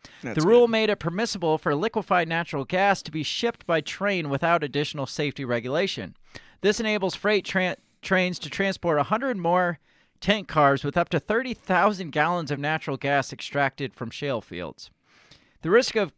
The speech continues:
Speaker 2: catastrophic liquefied natural gas release in accidents is too great not to have operational controls in place,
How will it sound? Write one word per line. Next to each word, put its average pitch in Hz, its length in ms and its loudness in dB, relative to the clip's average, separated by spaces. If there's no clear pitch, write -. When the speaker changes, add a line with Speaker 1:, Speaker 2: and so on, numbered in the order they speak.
Speaker 2:
catastrophic 208 720 4
liquefied 175 540 0
natural 165 380 -2
gas 190 320 0
release 139 340 -2
in 139 100 -6
accidents 143 460 -6
is 123 140 -10
too 233 200 -6
great 170 320 0
not 151 260 -2
to 139 140 -2
have 131 360 2
operational 165 640 4
controls 143 480 -4
in 123 80 -6
place, - 480 -4